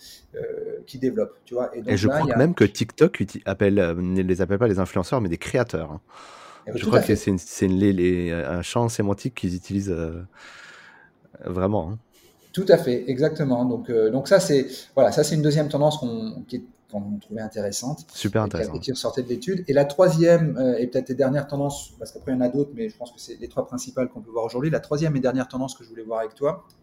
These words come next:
Speaker 1: de, pour te partager, c'est, euh, celle, en fait, de, euh, de la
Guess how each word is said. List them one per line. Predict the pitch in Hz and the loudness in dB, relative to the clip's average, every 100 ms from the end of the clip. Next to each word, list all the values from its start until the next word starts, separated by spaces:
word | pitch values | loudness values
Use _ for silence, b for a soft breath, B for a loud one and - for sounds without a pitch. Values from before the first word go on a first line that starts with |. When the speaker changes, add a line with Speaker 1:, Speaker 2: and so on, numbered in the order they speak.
| _ | _
Speaker 1:
de, | 87 - - _ _ | -20 -20 -20 _ _
pour | _ | _
te | - | -10
partager, | 107 - 107 127 175 B B B B B | -8 -6 -6 -6 -10 B B B B B
c'est, | - - 175 180 139 | -10 0 2 4 2
euh, | 127 120 104 - | 2 0 -2 -8
celle, | - 151 | -2 0
en | 131 | 0
fait, | 127 170 170 b b b _ | 0 -4 -4 b b b _
de, | 110 147 | 0 6
euh, | 147 143 123 117 113 110 107 - - - _ _ _ _ _ _ _ 127 | 6 4 2 4 4 2 0 -8 -14 -20 _ _ _ _ _ _ _ -6
de | 135 | 2
la | 131 127 | 2 2